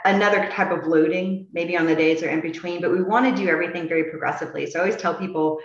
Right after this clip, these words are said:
<laughs> I laugh because I give analogies for things I really don't know much about. Like, I don't know, I barely know how to cook, you know, but I always give this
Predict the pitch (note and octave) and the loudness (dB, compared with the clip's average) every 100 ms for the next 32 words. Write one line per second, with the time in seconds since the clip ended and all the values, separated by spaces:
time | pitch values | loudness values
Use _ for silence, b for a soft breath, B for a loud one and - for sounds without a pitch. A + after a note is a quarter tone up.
0 | - - F#4+ G4+ - - - - - F#3 | -12 -6 -4 -4 -8 -14 -16 -4 2 6
1 | F#3 - A3 F3 A3 G#3+ D#3+ D#3 F3 F3 | 6 4 4 4 4 4 4 4 2 0
2 | E3 F3 E3+ E3 E3 D#3 E3+ E3 D#3+ D3+ | -4 -4 -4 -2 0 0 2 0 0 -2
3 | D#3 D3+ D3+ D#3 D#3 D#3 D3+ F3+ F3+ D#3 | 0 0 -2 -4 -2 -2 -2 -2 -2 -6
4 | D#3+ E3+ F3 D#3+ D#3+ D#3 C#3+ D3 - D#3 | -8 -8 -4 -2 -2 -2 -4 -8 -6 -6
5 | D#3 - B B B F3 D3+ D#3+ E3+ D#3+ | -6 -14 B B B 0 2 2 2 2
6 | F3 F3+ F#3 F3 E3 | 2 2 0 0 0